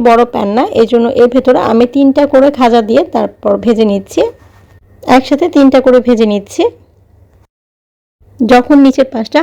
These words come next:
হালকা লাল কালার হয়ে আসবে বা হয়ে গেছে মনে হবে, তখন এটাকে উল্টে দিয়েছি। তার আগে এটাকে উল্টানো যাবে না। এই যে একটা পাশ এরকম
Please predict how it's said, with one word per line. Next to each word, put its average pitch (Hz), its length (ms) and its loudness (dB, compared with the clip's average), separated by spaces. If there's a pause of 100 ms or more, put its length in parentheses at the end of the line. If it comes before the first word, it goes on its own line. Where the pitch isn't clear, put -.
হালকা 233 360 0
লাল 214 220 2
কালার 226 300 2
হয়ে 214 220 4
আসবে 196 240 -2 (160)
বা 214 100 0 (160)
হয়ে 226 220 2
গেছে 196 240 -4 (120)
মনে 233 220 2
হবে, 214 220 -4 (520)
তখন 277 200 0 (100)
এটাকে 247 240 -2 (100)
উল্টে 247 260 2
দিয়েছি। 202 320 -2 (160)
তার 226 180 2
আগে 214 160 -2
এটাকে 226 240 -6
উল্টানো 220 380 -2
যাবে 196 260 0
না। 311 60 0 (1700)
এই 247 80 0
যে 254 60 4 (100)
একটা 254 220 -2
পাশ 262 200 0
এরকম 247 180 0